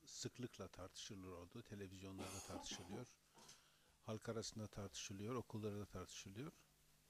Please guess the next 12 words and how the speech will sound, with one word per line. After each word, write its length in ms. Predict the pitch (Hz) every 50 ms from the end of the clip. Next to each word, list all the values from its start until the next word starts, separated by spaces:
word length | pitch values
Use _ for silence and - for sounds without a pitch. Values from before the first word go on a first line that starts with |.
| - - - - - - - - - - - - - - - - - -
Kader 440 | - - 120 120 139 139 139 131 123
dendiği 360 | 127 120 120 113 127 135 131
zaman 400 | 110 110 98 107 127 147 165 - - - - - - - - - - - - - - - - - - - - - - - - - - - - -
akla 260 | 107 - - 127 123
gelen 440 | 117 110 110 104 107 107 110 110 - - - - - 151
en 220 | 123 120 113 104
temel 340 | 95 - 110 98 98 95 95
kavramlardan 760 | 92 - - 95 95 92 92 92 95 95 90 92 98 101 120
bir 60 | 127
tanesi 520 | 117 - 95 90 92 90 87 - - - 147
irade 500 | 151 131 117 117 113 110 110 104 85 85
hürriyeti. 680 | 90 98 95 87 90 92 92 - - - - 143 175